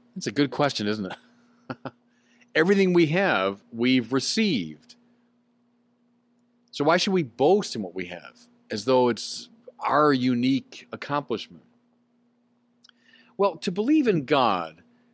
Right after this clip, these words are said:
everybody, is to know these truths. To live out of them is to live in the attitude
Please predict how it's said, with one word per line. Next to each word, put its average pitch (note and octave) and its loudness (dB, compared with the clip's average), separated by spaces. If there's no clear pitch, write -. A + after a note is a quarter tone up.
everybody, A2 -2
is C3+ -4
to - -6
know D3+ 4
these B2+ -2
truths. G2+ -2
To F3 0
live G3+ 4
out A#3 4
of D#3 2
them F2 -2
is C3+ 0
to C#3+ -2
live C#3+ 2
in C#3+ 0
the C#3 -2
attitude A2 -2